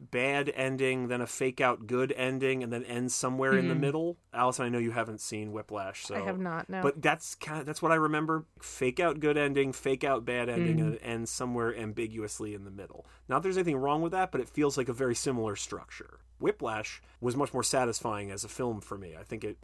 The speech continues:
Speaker 1: you know, it, it had, like, a cohesive drive to it that this lacked. So, there you go. <laughs>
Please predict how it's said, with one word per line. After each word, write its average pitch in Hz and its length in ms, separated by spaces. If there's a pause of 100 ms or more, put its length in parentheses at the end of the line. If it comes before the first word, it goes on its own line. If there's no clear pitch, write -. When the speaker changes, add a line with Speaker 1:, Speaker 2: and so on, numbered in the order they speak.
(100)
Speaker 1:
you 113 120
know, 98 180
it, 113 160
it 120 100
had, 120 100
like, 113 140
a - 40
cohesive 113 720 (220)
drive 107 560
to - 160
it 92 120
that 90 160
this 104 220
lacked. - 600 (260)
So, 123 380
there 113 140
you 160 100
go. 156 240 (400)
<laughs> - 460